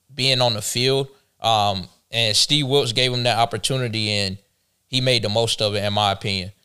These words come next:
And so, yeah, my most improved would have to go to Terrace Marshall Junior. I think with a little more development, um,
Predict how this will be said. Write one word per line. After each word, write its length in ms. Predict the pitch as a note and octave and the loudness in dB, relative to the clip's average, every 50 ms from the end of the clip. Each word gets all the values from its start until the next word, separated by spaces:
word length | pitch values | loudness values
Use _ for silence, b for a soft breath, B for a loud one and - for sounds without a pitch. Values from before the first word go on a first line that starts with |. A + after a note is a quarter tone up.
| _ _ _ _ | _ _ _ _
And 160 | _ G#2+ A2 G#2 | _ -6 -4 -4
so, 560 | - - A#2+ A2+ G#2+ G#2 G2 F#2+ G2 G#2+ - _ _ _ _ _ _ _ _ _ _ _ | -2 0 2 2 2 0 0 -2 -6 -8 -12 _ _ _ _ _ _ _ _ _ _ _
yeah, 260 | - A2+ A#2 G#2 F#2 | -2 0 0 0 0
my 400 | G2 G#2+ A2 A#2 A#2 A#2 A2+ A2 | 2 2 4 6 6 6 4 4
most 300 | G2+ A#2+ B2 A#2+ - B2 | 2 0 0 0 -2 -4
improved 340 | A2 - - B2+ B2 A#2 A2+ | -6 -6 -4 -4 -2 -2 -2
would 100 | A2 A2 | -2 0
have 220 | A#2 A2 G#2+ - | 0 0 -2 -2
to 80 | - G#2 | -6 -6
go 260 | G2 A2 A2 A2 G#2 | -4 -2 -2 -2 -2
to 500 | G2+ - - A2 G2+ G2+ G2+ G2 F#2+ - - _ _ _ _ _ _ _ | -4 -6 -6 -6 -6 -6 -6 -8 -10 -12 -16 _ _ _ _ _ _ _
Terrace 300 | - - A2+ A2 G#2+ G2+ | -2 0 0 0 -2 -2
Marshall 300 | - G2+ G2+ G2 - G2+ | -2 -2 -2 -2 -4 -8
Junior. 320 | F#2+ G2 G2 G2 F#2 F2+ - - _ _ _ _ _ | -8 -8 -8 -8 -8 -10 -12 -16 _ _ _ _ _
I 160 | - G#2+ A#2 | -4 -2 -2
think 300 | - - A#2 A#2 A2 F#2+ | 0 0 -2 -2 -2 -2
with 320 | A2 A2+ A2 G#2+ G2+ G2+ - _ _ _ _ _ _ _ _ _ _ _ _ | -2 0 0 0 0 -2 -8 _ _ _ _ _ _ _ _ _ _ _ _
a 260 | B2+ B2+ A#2 A2+ A2+ A2 | 2 4 4 4 4 2
little 320 | G#2+ A2+ C3 C#3 C#3+ C#3+ | 2 2 2 2 2 2
more 320 | C3+ C3+ C#3 C#3+ C#3 C3+ | 2 4 4 6 6 4
development, 920 | A#2+ G#2+ A2 - - A#2 B2 C#3 C#3 C#3 - - C3 C3+ C3+ C3 G2+ - - | 4 2 -4 -4 0 2 2 4 4 2 0 0 0 0 0 0 -2 -4 -2
um, 560 | A2+ A2+ A2+ A2 A2 G#2+ G#2 G2+ G2+ G#2 G#2+ | 0 2 2 4 2 2 2 0 -2 -4 -8